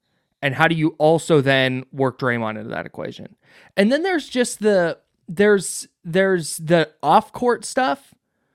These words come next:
where it's, okay, they're talking, Sabonis is a core piece of this team. He's gonna be a guy, they're gonna extend him, and they're gonna build around him. Draymond stomped on this dude's chest,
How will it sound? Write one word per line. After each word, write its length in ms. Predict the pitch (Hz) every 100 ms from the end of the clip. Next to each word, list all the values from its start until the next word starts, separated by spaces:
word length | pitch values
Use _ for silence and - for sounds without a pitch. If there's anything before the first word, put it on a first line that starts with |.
| _ _ _ -
where 200 | 175 220
it's, 180 | 190 -
okay, 240 | 202 196 165
they're 180 | 165 233
talking, 360 | 220 208 208
Sabonis 500 | 165 165 165 220 208
is 120 | 175
a 100 | 151
core 340 | 139 - 214 208
piece 360 | 208 185 170
of 100 | 156
this 220 | 143 139 -
team. 260 | 139 117
He's 220 | 120 147
gonna 160 | 147 156
be 100 | 151
a 80 | 135
guy, 260 | 151 160
they're 120 | 151 131
gonna 160 | 131
extend 400 | 120 - 165 156
him, 100 | 151
and 80 | 135
they're 80 | 127
gonna 140 | 123
build 240 | 120 170 151
around 240 | 127 123
him. 120 | 117 - _ _ _ _ _ _ _ _ _ _ -
Draymond 380 | 151 330 480 -
stomped 420 | - 311 392 392
on 120 | 311
this 180 | 285 -
dude's 260 | 262 196 -
chest, 560 | 311 330 - - -